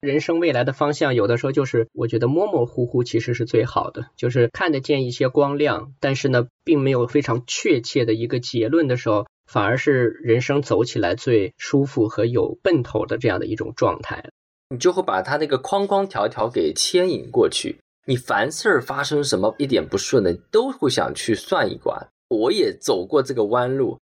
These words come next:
Speaker 2: 但后来发现不要这样做，很累，也没有必要。我觉得有些东西可以通过客观的事实去进行分析的时候，就不要去依靠于这个。你人生实在没办法了，哎，你去算一卦怎么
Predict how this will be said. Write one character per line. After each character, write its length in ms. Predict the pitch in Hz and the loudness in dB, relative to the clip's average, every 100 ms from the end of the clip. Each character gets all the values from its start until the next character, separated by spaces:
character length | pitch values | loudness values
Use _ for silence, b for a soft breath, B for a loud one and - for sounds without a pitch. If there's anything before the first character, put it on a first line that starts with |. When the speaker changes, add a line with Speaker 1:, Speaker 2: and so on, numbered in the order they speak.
| _ | _
Speaker 2:
但 140 | - 170 | -8 -2
后 140 | 196 | 2
来 120 | 147 | 2
发 200 | 143 156 | 0 -4
现 200 | - 131 | -2 -4
不 200 | 98 104 | -4 0
要 180 | 147 151 | 0 0
这 140 | 107 | -2
样 120 | 113 85 | -6 -8
做， 200 | - - | -8 -8
很 440 | - - 98 90 | -4 -2 -2 -2
累， 380 | 110 120 76 - _ _ | -2 -4 -6 -12 _ _
也 140 | 117 107 | -4 -2
没 100 | 156 | 0
有 100 | 151 | -2
必 360 | - 175 123 | -4 -8 -2
要。 400 | 123 127 107 - _ _ _ - | 2 0 -2 -10 _ _ _ -8
我 120 | 127 | -2
觉 100 | 175 | 0
得 80 | 190 | 2
有 140 | 143 | 2
些 100 | 175 | 0
东 120 | 185 | -2
西 120 | 175 | -2
可 220 | 175 - 185 | -2 2 2
以 100 | 135 | 2
通 240 | - 180 | -2 -2
过 180 | 180 135 | 2 2
客 360 | - - 175 | 0 0 0
观 400 | 127 151 143 156 | 0 -2 -2 -2
的 120 | 143 104 | 0 0
事 300 | - - 131 | 2 0 0
实 220 | - 101 | 0 -2
去 160 | - | -2
进 180 | 127 156 | -4 -2
行 120 | 123 | -2
分 300 | 117 - 151 | -2 2 2
析 240 | 160 - 147 | 2 -2 0
的 140 | 104 | 2
时 220 | 92 - | 2 -2
候， 280 | 92 120 95 _ _ - | 0 0 0 _ _ -2
就 120 | 139 | -2
不 160 | - | 0
要 160 | 131 151 | 0 0
去 200 | - - | -2 -8
依 120 | 92 | -6
靠 200 | 95 98 | -4 -2
于 80 | 67 | -2
这 160 | - 78 | -2 -4
个。 220 | - - _ | -6 -12 _
你 140 | 131 120 - | -2 0 2
人 220 | 123 160 | 2 0
生 200 | 190 202 | 0 0
实 260 | 196 - 143 | 0 -2 -4
在 180 | 233 160 | -2 0
没 140 | 135 | -2
办 280 | 285 349 285 | -2 -4 -4
法 160 | 110 | -2
了， 80 | 87 90 _ - | -2 -4 _ -4
哎， 160 | 98 | -2
你 120 | 104 | 0
去 120 | 87 101 | -4 -8
算 320 | - 120 92 | -4 0 0
一 60 | |
卦 180 | 92 78 | 0 -2
怎 140 | 78 - | -4 -8
么 160 | - | -12